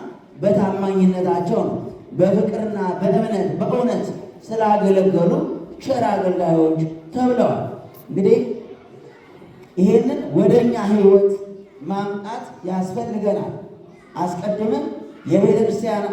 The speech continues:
አባቶች ይሄንን ሲተረጉሙልን ባለ አምስቱ መክሊት ማን ነው? ባለ ሁለቱ መክሊት ማን ነው? ባለ አንዱ መክሊት ማን ነው? እነዚህን መክሊቶች የተቀበሉት እነማን ናቸው?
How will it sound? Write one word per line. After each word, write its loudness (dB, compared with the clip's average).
አባቶች 2
ይሄንን 2
ሲተረጉሙልን 2
ባለ 2
አምስቱ 0
መክሊት 0
ማን 4
ነው? 4
ባለ 4
ሁለቱ 6
መክሊት -2
ማን -2
ነው? 0
ባለ 2
አንዱ 0
መክሊት 0
ማን -2
ነው? 2
እነዚህን 4
መክሊቶች 2
የተቀበሉት 0
እነማን 0
ናቸው? -4